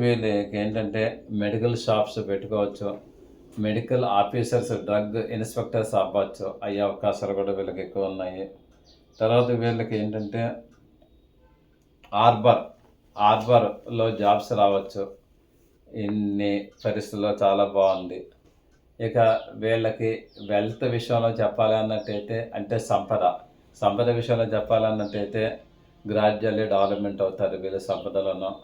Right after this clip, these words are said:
అంటే వీళ్ళ తండ్రి, తల్లిగారు సంపాదించిన సంపద already ఉంటుంది, కానీ వీళ్ళు సొంతంగా సంపాదించుకుంటారు. తండ్రి తల్లి ఇచ్చింది నాకు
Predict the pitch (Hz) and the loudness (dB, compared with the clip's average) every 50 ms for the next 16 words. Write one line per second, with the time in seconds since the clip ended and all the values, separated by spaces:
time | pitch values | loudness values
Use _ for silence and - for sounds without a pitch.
0 | - - - - - _ _ - 104 110 120 113 113 117 113 110 - - 92 - | -20 -20 -20 -20 -20 _ _ -6 -2 -2 0 0 0 -2 -2 -4 -2 -2 -2 -2
1 | 104 104 107 110 110 113 110 - - - 104 101 101 110 107 110 110 107 107 107 | -2 -2 0 0 -2 -2 -4 -8 -4 -2 -2 0 0 0 2 0 0 0 -2 -2
2 | - 101 92 101 107 104 104 107 113 104 104 - 101 92 - 110 107 104 101 95 | -2 -2 -2 0 -2 -2 -2 -4 -6 -6 -2 -2 -4 -2 -2 -4 0 0 2 2
3 | 95 92 98 101 107 107 107 107 104 101 101 101 104 98 101 98 98 95 - - | 2 0 0 0 0 -2 -2 -2 -2 -4 -4 -6 -6 -4 -4 -4 -4 -6 -6 -12
4 | _ _ _ _ - _ - 107 110 113 120 117 117 113 110 - - - 104 98 | _ _ _ _ -18 _ 0 0 2 2 2 0 0 -2 -2 -2 -2 -2 -2 -2
5 | 113 113 117 113 110 - 107 98 98 110 110 107 107 104 101 104 104 101 101 104 | -4 0 0 0 0 2 0 0 2 2 0 0 0 -2 -4 -6 -6 -4 -2 0
6 | 101 95 98 98 - - - _ _ _ _ _ _ - 101 101 107 107 120 120 | 0 0 0 -2 -6 -8 -14 _ _ _ _ _ _ 0 0 0 0 0 -2 -2
7 | 117 120 117 113 113 113 113 107 104 - - 104 101 104 104 98 101 104 101 101 | 0 0 0 0 2 0 0 0 -2 -4 -4 -4 -2 -2 0 2 2 2 2 2